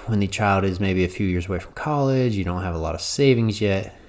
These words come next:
and you are certain of where the child will be attending. The qualified tuition program is obviously the far more popular of the two, especially if time is on your side, just because of the optionality. It's pretty much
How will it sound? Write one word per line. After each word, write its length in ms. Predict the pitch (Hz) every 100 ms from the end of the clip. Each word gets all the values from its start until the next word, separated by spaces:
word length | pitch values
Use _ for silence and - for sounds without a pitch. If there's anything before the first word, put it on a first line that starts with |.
| -
and 380 | - 87 85 85
you 260 | 90 90
are 140 | 90 82
certain 460 | - 143 127 117
of 120 | 104 101
where 220 | 101 95
the 300 | 92 92 92
child 500 | - 90 85 90 95 - -
will 120 | 90
be 280 | 87 92 92
attending. 600 | 90 - 113 101 85 85 - - - - - - -
The 260 | 95 90 85
qualified 680 | - 127 135 113 101 92 90
tuition 320 | 98 90 92
program 400 | 95 92 90 90
is 260 | 87 - - -
obviously 400 | 92 87 - 90
the 240 | 87 82 -
far 280 | - - 92
more 220 | 87 87
popular 400 | - 131 135 101
of 80 | 90
the 80 | 90
two, 420 | - 95 123 - - - - _ -
especially 380 | - 92 - 80
if 80 | -
time 320 | - 110 101
is 100 | 87
on 160 | 82
your 80 | 82
side, 400 | - - 85 98
just 140 | 92 87
because 500 | - 90 92 98 -
of 140 | 87
the 160 | 92 90
optionality. 720 | - 85 - 101 107 92 80 80
It's 160 | -
pretty 180 | - 87
much 300 | 87 85